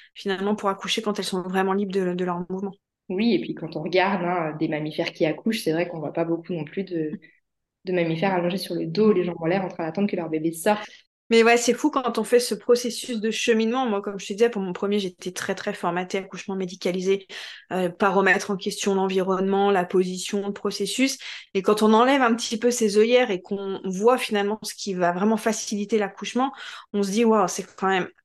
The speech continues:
Speaker 1: hallucinant qu'en France, encore aujourd'hui, les femmes, pour la plupart, accouchent, alors certes à la maternité, mais dans des conditions en plus qui n'aident pas du tout, quoi. » Donc, euh, c'est, enfin, ouais, c'est vraiment une prise de conscience, je trouve, qui est assez, euh,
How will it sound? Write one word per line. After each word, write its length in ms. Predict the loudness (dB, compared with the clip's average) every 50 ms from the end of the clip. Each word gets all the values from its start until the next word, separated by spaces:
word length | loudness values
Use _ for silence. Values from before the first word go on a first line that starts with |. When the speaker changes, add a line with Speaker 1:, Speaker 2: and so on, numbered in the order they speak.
| _ 0
Speaker 1:
hallucinant 800 | 4 4 4 6 4 2 0 -2 -2 0 0 0 0 0 -2 -4 -6
qu'en 200 | -4 -2 -2 -2
France, 400 | -2 -4 -6 -4 -4 -2 -2 -4 -4 0 2
encore 280 | 2 2 2 2 2 2
aujourd'hui, 460 | 2 2 2 0 -2 -2 -4 -4 -2
les 160 | 0 0 0
femmes, 400 | -2 -2 0 2 2 2 2 0 -4 -6 -14 -18 -18 -6 0
pour 100 | 2 2
la 80 | 2
plupart, 480 | 2 2 -2 0 2 2 0 0 -2 -4
accouchent, 380 | -4 -6 -6 -4 -2 -2 0 0
alors 220 | 0 -2 -2 -2
certes 320 | 0 0 0 0 0 0
à 60 | 2 2
la 80 | 2
maternité, 520 | 2 0 0 0 -2 -2 0 0 0 0 2 4
mais 320 | 4 4 4 4 4 4
dans 120 | 4 4 2
des 120 | 0 -2
conditions 340 | -2 -4 -6 -4 -4 -4 -2
en 60 | -2
plus 220 | -2 -2 -4 -6
qui 160 | -6 -4 -2 0
n'aident 260 | 0 -2 -2 -6 -8 _
pas 120 | 0 0 0
du 140 | 0 -4 -6
tout, 160 | -6 -8 -8
quoi. » 240 | -6 -6 -6 -4 -4
Donc, 280 | -4 -4 -6 -8 -8
euh, 40 | -10
c'est, 360 | -8 -8 -6 -6 -6 -8 -8 -12 -18 -20 -20 -20 -20 -20 -20 -20 -8 _ 0
enfin, 120 | 4 4
ouais, 120 | 6 4 4
c'est 160 | 2 0 0
vraiment 360 | 2 2 4 4 4 4 2 2
une 100 | 0 0
prise 240 | 0 2 0 2 2
de 80 | 2
conscience, 400 | 0 0 -2 -2 0 0 0 0
je 80 | 0 0
trouve, 320 | -2 -2 -4 -6 -6 -6 -6
qui 180 | -4 0 0
est 40 | 2
assez, 460 | 2 2 0 0 2 4 4 4 4
euh, 160 | 4 2 0